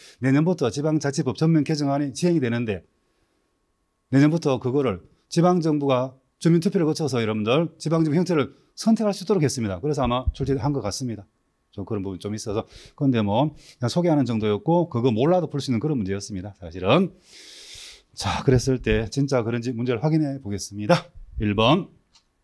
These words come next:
우리 일 편 행정 총론 공부할 때 제일 앞에 나오는 거죠. 정책적 이원론, 이론론. 그랬을 때 이론론에 대한 설명으로 옳은 거 했습니다. 이론론. 이론론이니까 행정이 뭐, 정책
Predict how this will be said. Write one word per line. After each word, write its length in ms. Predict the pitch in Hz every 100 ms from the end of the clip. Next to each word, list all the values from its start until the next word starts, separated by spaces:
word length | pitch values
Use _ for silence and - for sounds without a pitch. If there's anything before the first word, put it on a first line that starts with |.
| _ - _ _ _ _ - _ - - - - _ _ -
우리 180 | 131 151
일 240 | 175 170
편 340 | 180 170 175
행정 320 | 127 180 165 151
총론 300 | 156 160 147
공부할 180 | 135
때 80 | 123
제일 220 | 113 151
앞에 160 | 202 202
나오는 240 | 139 113
거죠. 240 | 101 90 - - -
정책적 520 | 135 123 131 127 120
이원론, 380 | 127 165 160 120
이론론. 380 | 104 104 90 82
그랬을 300 | - 90 98
때 100 | 120 - - _
이론론에 480 | 190 202 202 190 165
대한 200 | 131 127
설명으로 520 | 123 123 120 143 160 - -
옳은 240 | 175 190
거 80 | 165
했습니다. 320 | 113 104 92 127
이론론. 640 | 101 95 95 113 175 165 _ - - - -
이론론이니까 720 | 202 220 196 175 170 147 143 - -
행정이 400 | 190 180 165 120
뭐, 240 | 127 110 _ _
정책 640 | - 156 165 165 175 175